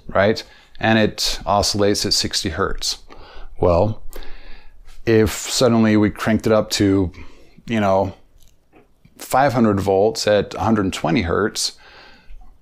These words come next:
it would very likely fry <laughs> every component in somebody's home, i-, if not first, just completely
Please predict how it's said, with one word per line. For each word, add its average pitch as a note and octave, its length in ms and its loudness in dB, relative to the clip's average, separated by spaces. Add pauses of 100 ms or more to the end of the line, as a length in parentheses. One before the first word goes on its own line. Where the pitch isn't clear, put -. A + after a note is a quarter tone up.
(200)
it A#2+ 80 4
would A#2+ 280 4 (280)
very E3 360 2
likely C#3+ 500 0
fry B2+ 600 2
<laughs> G#2+ 180 0
every B2+ 300 4
component A2+ 800 2 (680)
in G#2+ 300 2
somebody's G2+ 400 0
home, E2+ 540 -2
i-, F#2+ 40 -2
if G#2 460 0
not G#2+ 200 2
first, A2 400 0
just G2+ 160 -2
completely G#2 480 0